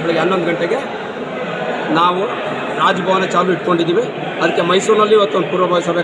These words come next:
ಕರೆದಿದ್ದು, ಈ ಸಭೆಯಲ್ಲಿ ಹೆಚ್ಚಿನ ಜನ ಸೇರಿದ್ರು. ಅದೇ ರೀತಿ ಮೈಸೂರಿಂದನೂ ಸಹಸ್ರಾರು ಜನಗಳು ಹೋಗಿ ಆ ಕಾರ್ಯಕ್ರಮವನ್ನು ಯಶಸ್ವಿ ಮಾಡಿ, ಲಾಜಿಕಲ್ ಎಂಡ್ ಆಗಲೇಬೇಕದು.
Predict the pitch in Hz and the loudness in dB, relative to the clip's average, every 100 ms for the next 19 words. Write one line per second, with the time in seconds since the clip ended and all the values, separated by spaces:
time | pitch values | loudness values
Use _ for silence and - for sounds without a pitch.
0 | 175 165 170 185 202 - - - 156 160 | 0 -2 0 0 0 -4 -6 -4 0 0
1 | 175 185 180 185 165 190 175 175 165 175 | 2 0 2 2 2 0 0 0 0 0
2 | 170 214 214 175 185 180 143 - - - | 2 2 2 2 0 2 2 2 -2 -8
3 | - - - - 170 190 202 185 185 180 | -8 -8 -8 -2 0 2 2 2 2 0
4 | 220 - 170 175 175 175 170 170 170 170 | 0 0 0 2 0 0 0 0 2 2
5 | 180 233 147 160 156 156 160 220 151 170 | 0 -2 -2 -2 -2 0 0 0 0 0
6 | 165 147 - - - - - 131 147 185 | 0 0 -2 -8 -8 -8 -8 0 2 4
7 | 202 - 226 202 208 208 - - - 147 | 2 0 2 2 0 -2 -4 -4 0 0
8 | 190 233 214 196 165 | 2 4 2 2 0